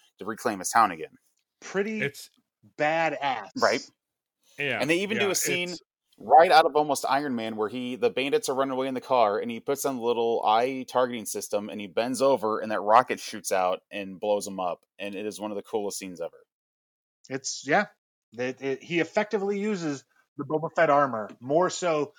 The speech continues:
Speaker 2: than the movies did with
Speaker 1: Yeah.
Speaker 2: Boba Fett and his armor.
Speaker 3: Right, right, right, yeah.
Speaker 1: Uh, did you guys notice when the Mandalorian goes, "Hey, man, do good," to Timothy Olyphant's character, like, "Hey, you know, I wish you the best." And he goes, "What are you talking about?" And he hits him in the backpack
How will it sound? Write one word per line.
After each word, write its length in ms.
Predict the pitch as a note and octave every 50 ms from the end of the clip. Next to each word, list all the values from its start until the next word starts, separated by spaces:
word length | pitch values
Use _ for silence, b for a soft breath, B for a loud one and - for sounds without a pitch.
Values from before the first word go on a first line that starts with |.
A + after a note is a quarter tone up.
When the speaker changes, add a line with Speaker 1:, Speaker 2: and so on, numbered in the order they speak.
| b b _
Speaker 2:
than 180 | - D3 D3 D3
the 80 | C#3
movies 460 | C#3 D3 D#3+ F3 D#3+ B2 B2+ A#2 G#2 G2+
did 240 | C3 A#2 G#2+ G2+ F#2+ A2
with 140 | A#2+ A#2 B2
Speaker 1:
Yeah. 80 | C3+ C3+
Speaker 2:
Boba 160 | A#2+ A2+ G#2+
Fett 180 | - C3 A#2 -
and 60 | -
his 100 | A#2+ A2+
armor. 200 | B2 G#2+ G2+ G2+
Speaker 3:
Right, 320 | A#2 B2+ B2 A2 G2 F#2 - _ _ _ _ -
right, 320 | F#2+ G2+ G#2 F#2+ F2+ E2+ - _ _
right, 240 | G#2 G2 F#2+ F#2 F2+ -
yeah. 280 | A2+ A2 G#2+ G2 F2+ - b b b b b b _ -
Speaker 1:
Uh, 100 | - -
did 140 | G#2+ A#2+ A2+
you 120 | G2+ A#2 C#3+
guys 220 | D3 C#3+ C3 B2
notice 540 | C3 C#3 C3+ B2+ A#2 A2 G#2 - - - b b b b b b b _ _ _
when 300 | - G2 A2+ A#2 A#2+ A2+
the 60 | A2+
Mandalorian 840 | A2+ A#2 A#2+ C3 C#3 C3 C3 B2+ B2 A#2 A2+ G#2+ G2+ G2+ G2+ F2+ _ _ _
goes, 240 | G2+ G2+ G2 F#2+ -
"Hey, 160 | A#2+ A#2+ A#2
man, 320 | A2+ G#2+ G#2+ G#2+ G#2+ G2+ - - A#2 -
do 200 | - C3+ C#3+ C3+
good," 480 | - C3 B2 A#2+ A#2+ A#2+ A#2 - - -
to 80 | A#2 -
Timothy 320 | - A#2+ A#2+ G#2+ A#2 A2+
Olyphant's 300 | A2+ A2 - A2+ A2+ -
character, 420 | - A#2 A2 G#2 - - G#2+ G#2+
like, 180 | G2 G2 F#2+ -
"Hey, 160 | - G#2+ G#2
you 160 | D#2 F#2+ G#2+
know, 120 | G#2 G2+ G2
I 100 | D#2+ G2
wish 200 | G#2+ G#2+ - -
you 40 | -
the 80 | G#2
best." 280 | - A#2 G#2+ G#2 G2+ -
And 60 | A2
he 60 | G2+
goes, 40 | F#2
"What 60 | G2+
are 40 | A2
you 40 | G#2+
talking 320 | - A#2+ A2+ A2 - G#2
about?" 240 | F#2+ F2+ F2+ F2+ D#2
And 100 | E2 F#2
he 60 | F#2
hits 180 | - A2+ A2 -
him 100 | A#2+ A2+
in 40 | G#2+
the 80 | G2
backpack 560 | F2 G#2+ G#2 G#2+ G#2+ - _ F#2 E2+ E2 E2